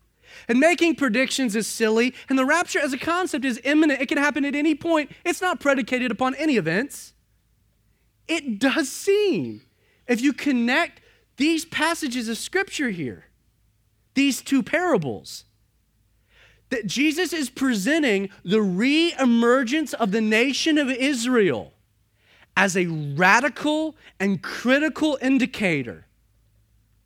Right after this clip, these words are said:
that, according to his own words, things are happening soon,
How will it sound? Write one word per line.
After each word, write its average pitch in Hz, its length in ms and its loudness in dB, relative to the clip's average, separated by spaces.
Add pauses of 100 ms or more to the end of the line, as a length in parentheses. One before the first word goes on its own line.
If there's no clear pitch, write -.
(120)
that, 233 160 -4
according 302 320 -2
to 214 60 -2
his 190 100 0
own 185 180 -2
words, 269 560 -10 (1400)
things 180 440 -2
are 135 120 -8
happening 123 600 -10
soon, 90 440 -20